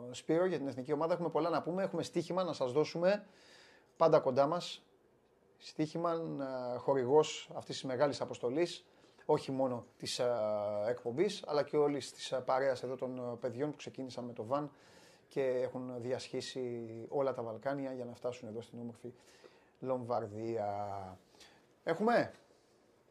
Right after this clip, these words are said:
Σας έχει λείψει, ξέρω ότι σας έχει λείψει, ξέρω ότι... α, ο Σεραφείμ, ο φίλος μου, στέλνει χαιρετίσματα από Γερμανία. Γεια σου, Σεραφείμ,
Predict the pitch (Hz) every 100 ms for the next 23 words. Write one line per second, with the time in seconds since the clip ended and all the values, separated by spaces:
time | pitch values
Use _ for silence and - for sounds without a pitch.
0 | _ _ _ _ - 135 185 180 139 165
1 | - 214 226 226 - _ _ - - 175
2 | 170 165 139 139 139 160 - 175 185 -
3 | - - - - 156 160 170 170 170 165
4 | 165 - - - - 139 147 160 156 139
5 | 135 135 165 156 - 165 151 147 175 165
6 | 151 143 156 160 151 139 143 139 147 151
7 | 123 107 135 156 156 143 131 175